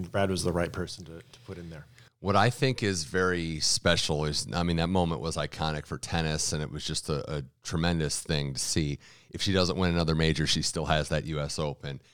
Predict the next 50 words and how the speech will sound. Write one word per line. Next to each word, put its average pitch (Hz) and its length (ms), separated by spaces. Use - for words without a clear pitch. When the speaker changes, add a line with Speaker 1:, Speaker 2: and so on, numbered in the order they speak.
Speaker 2:
The 107 80
only 127 160
problem 104 280
she 90 140
has 78 220
now 87 240
is 69 160
Iga. 67 360
Like, 76 200
she's 95 180
got 95 140
an 76 80
Iga 85 200
problem, 65 420
and 73 60
that's 78 360
every 107 240
player. 73 260
And 82 240
the 85 80
head-to-head's 92 400
not 87 180
great. 85 360
Iga 82 440
locked 80 320
back 85 280
in, 85 180
which 78 160
we 82 100
all 76 120
thought 82 260
she - 160
would, 80 220
won 80 240
the 78 80
next 78 280
two 78 180
head-to-heads. 73 720
Uh, 71 260
that's 78 300
the 82 80
problem. 73 460
It's - 120
figuring 76 380
out, 76 380
you 78 60
know, 71 100
you 69 100
can 82 140
beat 85 180